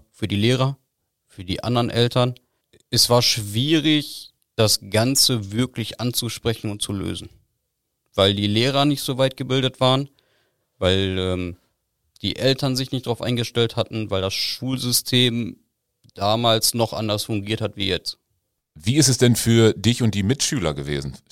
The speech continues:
Speaker 2: Mobbing? Hast du sowas erfahren?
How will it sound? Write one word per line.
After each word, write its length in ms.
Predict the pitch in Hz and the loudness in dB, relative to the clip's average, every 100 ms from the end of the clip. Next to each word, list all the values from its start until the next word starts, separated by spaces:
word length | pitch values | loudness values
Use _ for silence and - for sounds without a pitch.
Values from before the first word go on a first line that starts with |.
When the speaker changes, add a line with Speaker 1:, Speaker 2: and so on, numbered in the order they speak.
| - _ 65 _ - _ _ - | -20 _ -20 _ -20 _ _ 4
Speaker 2:
Mobbing? 420 | 92 123 175 226 - _ _ _ _ _ _ - | 8 8 8 2 -8 _ _ _ _ _ _ -16
Hast 320 | - 95 - | -12 -8 -4
du 60 | |
sowas 340 | 95 98 - - | 2 4 2 0
erfahren? 520 | - - 98 107 180 | -2 0 0 0 -2